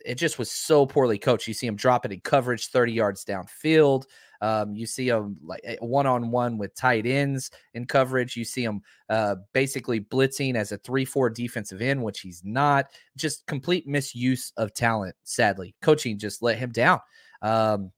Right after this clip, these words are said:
with such an elite talent. And because of that, you know, the bittersweet, you gotta look at both sides of the coin. Probably would not have been there at sixty-one had they used him appropriately. And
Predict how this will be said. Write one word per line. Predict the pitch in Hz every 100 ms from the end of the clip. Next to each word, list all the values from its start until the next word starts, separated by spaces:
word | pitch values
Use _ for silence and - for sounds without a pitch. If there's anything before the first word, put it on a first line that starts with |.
| _ -
with | 107
such | - 127 -
an | 110
elite | 104 101
talent. | - 107 95
And |
because | 104 - 262
of | 349
that, | - 113 135 - _ _ _ _ _
you | 139
know, | 143 123 98 113
the | 113
bittersweet, | 117 175 160 240 90
you |
gotta | 131 151
look | 147
at | 135
both | 139
sides | - 135
of | 104
the | -
coin. | 151 135 - _ _ _ _ _ - -
Probably | 180 285 233 208 196
would | 160 156
not | 160 180
have | 165
been | 156 175
there | 147
at | 123
sixty-one | - 135 120 117 165 180 127 127 _
had | 139
they | 151
used | 170 170 185
him | 190
appropriately. | 185 190 202 147 107 - - _ _ _ _ -
And | 120 135 131 127